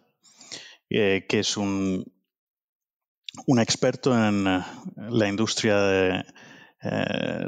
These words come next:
reinsurance, reaseguros, y trabaja en Bermuda, es amigo de Taleb y ha participado en casi todas las últimas ediciones del Real World Risk Institute. Em,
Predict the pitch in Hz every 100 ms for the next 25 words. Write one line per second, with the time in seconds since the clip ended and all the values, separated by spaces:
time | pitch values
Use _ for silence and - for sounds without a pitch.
0 | 117 117 107 123 - 104 104 113 104 98
1 | 90 - 101 107 101 107 - - _ -
2 | - - _ _ _ _ _ - - -
3 | 139 127 131 - 107 104 117 104 101 113
4 | 110 95 104 _ - 117 - 98 101 104
5 | - 92 98 98 - - - - 104 98
6 | 95 95 92 - 98 - 113 117 98 101
7 | 104 101 - 101 - 98 101 101 92 101
8 | 95 98 92 101 98 - 98 92 95 98
9 | 92 92 92 92 92 95 98 - - 92
10 | - 101 - - - - - - - -
11 | - 101 95 92 95